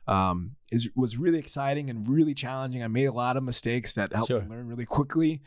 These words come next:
Speaker 2: Mm-hmm.
Speaker 1: Um, but, and, and definitely better off for it. Um, and so that was kind of my step into the, to where I am now.
Speaker 2: Mm-hmm.
Speaker 1: Um, my, you know,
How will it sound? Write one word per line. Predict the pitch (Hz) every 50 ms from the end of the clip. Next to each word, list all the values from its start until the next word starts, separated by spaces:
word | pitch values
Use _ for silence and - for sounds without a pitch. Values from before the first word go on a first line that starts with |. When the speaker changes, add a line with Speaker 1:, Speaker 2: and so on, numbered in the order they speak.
| - 123
Speaker 2:
Mm-hmm. | 110 107 120 107 101 98
Speaker 1:
Um, | 110 113 110 107 107 107 104 104 104 98 - _ - 143 -
but, | 117 - -
and, | 160 160 151 -
and | - 147 143 139 135 131 120 -
definitely | 131 131 127 151 143 139 143 139 123
better | 107 117 120 117 113 110
off | 110 120 117
for | - - 110 104 98 98
it. | 92 87 - - _
Um, | 104 98 95 98 95 92 90 90 85 - -
and | 175 165
so | - 175
that | 165 175 170 185
was | 180 -
kind | - 180 190
of | 175
my | 151 131
step | 110 - - - 156 127 - - -
into | 151 160 160 143 - 127 107
the, | 107 101 98 - - -
to | - 135
where | 123 113 107
I | 107
am | 104 101 98
now. | 110 117 117 120 120 117 117
Speaker 2:
Mm-hmm. | 110 107 113 107 101 95 90 90 87 78 - - _ - 120
Speaker 1:
Um, | 120 113 110 104 95 - - - - - - - _
my, | 120 131 143 147 139 135 131 127 120 120 113 - - _ _ _ - 85 - - _ _ - - - -
you | 123 113
know, | 107 92 95 98